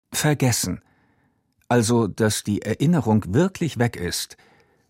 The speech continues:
das passiert eigentlich nicht wirklich, außer durch Prozesse der Überlagerung oder die Schädigung beziehungsweise Degeneration von Strukturen im Gehirn. Markowitsch hat Versuche durchgeführt,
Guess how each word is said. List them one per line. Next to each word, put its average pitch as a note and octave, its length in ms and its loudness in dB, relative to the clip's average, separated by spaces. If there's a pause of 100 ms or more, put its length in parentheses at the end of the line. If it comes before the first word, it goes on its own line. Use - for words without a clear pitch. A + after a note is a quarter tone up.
(120)
das C3+ 200 2
passiert D#3+ 400 0
eigentlich C3 340 0
nicht - 220 0
wirklich, G2+ 500 0 (600)
außer B2+ 480 2
durch C#3+ 340 -2
Prozesse A2+ 580 0
der A2 140 2
Überlagerung A#2 840 4 (480)
oder G2 340 2
die F#2 140 -2
Schädigung A2 640 0 (240)
beziehungsweise G2+ 760 0
Degeneration A2 840 2
von G2 200 0
Strukturen A#2 600 -2
im G#2+ 140 2
Gehirn. G#2+ 400 0 (1400)
Markowitsch D3 720 2
hat B2+ 120 0
Versuche B2+ 480 0
durchgeführt, A2 600 2